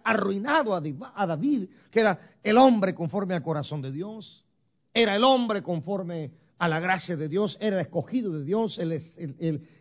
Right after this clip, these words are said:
el, el hombre que tenía verdaderamente la gracia y el favor de Dios. Y tenía sus enemigos que querían verlo destruido. No podemos olvidarnos que toda esta gente, especialmente los filisteos,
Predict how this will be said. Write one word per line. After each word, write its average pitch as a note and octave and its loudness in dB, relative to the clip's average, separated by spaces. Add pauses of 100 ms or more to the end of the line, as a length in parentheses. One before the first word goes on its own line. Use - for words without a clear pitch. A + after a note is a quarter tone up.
el, D#3+ 0 (180)
el F3 4
hombre A#3+ 4
que D#3 -4
tenía F#3 0 (100)
verdaderamente G3 0
la F3 2
gracia G#3+ -2
y E3 -2
el D3+ -4
favor C#3+ -8
de B2+ -8
Dios. G#3 -12 (760)
Y F3+ 0 (220)
tenía B3 4
sus D4+ -6
enemigos E4 -6 (460)
que F#3+ -6
querían G#3+ -2
verlo C4 0
destruido. B3+ 4 (480)
No D#3+ -2
podemos F#3+ -6 (100)
olvidarnos C3 -2 (380)
que - -14
toda G#3+ 0
esta F3 -4
gente, C3 2
especialmente E3+ 0
los D#3 -2
filisteos, D#3 -2